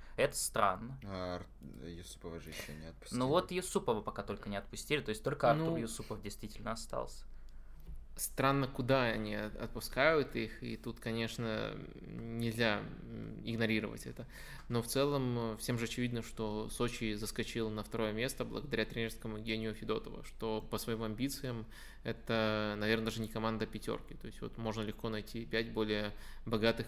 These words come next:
Speaker 3: клубов и более амбициозных клубов в Р П Л, чем, э, Сочи. Э, но вот, э, м, не могу, не хотел сказать, повезло им, что назначили Федотова. На самом деле, конечно, это не чистое везение,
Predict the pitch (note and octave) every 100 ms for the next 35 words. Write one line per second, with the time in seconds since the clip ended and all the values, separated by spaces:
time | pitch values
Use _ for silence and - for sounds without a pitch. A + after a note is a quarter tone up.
0 | - A#2+ A2+ A2 - G#2+ A2 G#2+ G#2 G#2+
1 | A2 A2+ A#2 A#2+ A2 A2+ A2+ - A2 A2+
2 | A2 - G#2+ G#2+ A2 A2 - A2+ A2+ -
3 | - - - - - - - A2 G#2+ G#2+
4 | A#2 B2+ A#2 - A2+ - - - - -
5 | A#2 A#2 A2+ A2+ A2 A2+ A#2 A#2+ A#2+ B2
6 | B2 B2 B2+ B2 A#2+ B2 - A#2+ A#2+ A2+
7 | A#2+ A#2 A2 G#2+ - A2 G#2+ G#2+ A2+ A#2
8 | G#2+ A2 - A2 A2+ D3 D3 A2 A2+ A2
9 | A2+ A2+ - A2 A2 G#2+ G#2+ G#2+ D#3+ D#3+
10 | D#3 A2+ A2 G#2+ G#2